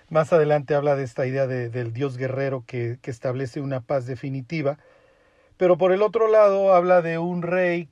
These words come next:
que es humilde y que viene no en el caballo blanco, como lo pinta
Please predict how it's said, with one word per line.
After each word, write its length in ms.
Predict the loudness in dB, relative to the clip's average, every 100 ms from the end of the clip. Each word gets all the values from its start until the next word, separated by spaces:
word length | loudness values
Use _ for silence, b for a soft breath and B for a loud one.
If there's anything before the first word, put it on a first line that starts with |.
| _
que 1000 | -10 -6 -6 -6 -6 -6 -6 -8 -8 -8
es 160 | -8 -6
humilde 720 | -2 -2 -2 -2 2 2 0
y 60 | -2
que 120 | -6
viene 420 | -6 -4 -4 -4
no 280 | -4 -2 -2
en 100 | -4
el 140 | -6
caballo 340 | -2 -2 0 0
blanco, 400 | 0 0 -6 -8
como 240 | -6 -4
lo 120 | -6
pinta 540 | -8 -12 -8 -6 -6